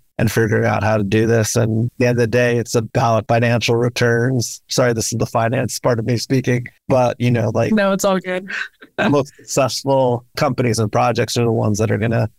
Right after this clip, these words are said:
Speaker 1: continue to innovate and build
Speaker 2: Mm-hmm.
Speaker 1: those projects. Can you talk about the work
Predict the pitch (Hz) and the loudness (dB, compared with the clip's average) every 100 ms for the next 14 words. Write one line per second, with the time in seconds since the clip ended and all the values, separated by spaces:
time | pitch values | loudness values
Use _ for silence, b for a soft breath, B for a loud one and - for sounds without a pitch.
0 | _ _ 131 117 120 113 104 101 113 107 | _ _ -2 0 0 0 0 0 0 0
1 | 117 123 117 117 113 123 - 113 101 208 | 0 0 0 0 -2 -2 0 0 2 -2
2 | 202 - - 113 104 107 110 - - _ | -4 -6 -2 -2 0 -2 -2 -4 -10 _
3 | - 160 151 175 170 170 147 - 117 113 | -2 0 2 2 0 0 0 0 0 2
4 | 113 | 0